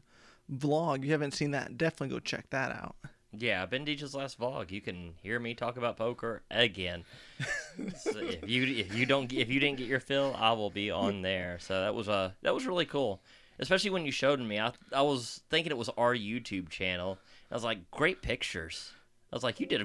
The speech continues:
Speaker 2: really good job going to the desert and get these pictures." Uh, but yeah, that was, uh, that was really cool of him to do.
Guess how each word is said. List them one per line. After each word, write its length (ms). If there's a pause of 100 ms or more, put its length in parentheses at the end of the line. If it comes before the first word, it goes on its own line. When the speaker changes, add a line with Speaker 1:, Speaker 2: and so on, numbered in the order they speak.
Speaker 2:
really 260
good 140
job 300
going 160
to 60
the 100
desert 380
and 80
get 140
these 220
pictures." 600 (440)
Uh, 320
but 240
yeah, 220
that 120
was, 220
uh, 300
that 80
was 120
really 180
cool 200
of 80
him 180
to 80
do. 180